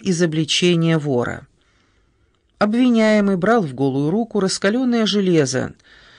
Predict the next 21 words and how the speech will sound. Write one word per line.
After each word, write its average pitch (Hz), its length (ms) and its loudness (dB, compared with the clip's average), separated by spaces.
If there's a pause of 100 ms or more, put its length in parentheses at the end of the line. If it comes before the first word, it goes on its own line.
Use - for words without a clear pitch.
(120)
или 165 160 0
вынимал 180 460 0
ею 196 240 2
кольцо 185 540 -2
из 139 180 -4
кипятка, 165 680 -2 (380)
после 170 280 -2
чего 180 280 -2
судьям 196 560 -2
надлежало 170 640 2
руку 175 360 -2
обвязать 165 760 0
и 208 80 -2
запечатать. 180 1040 -4 (640)
Ежели 247 560 2
через 208 340 -2
три 226 200 0
дня 151 480 0 (200)
не 135 120 -4
оставалось 151 640 0
язвы 139 640 0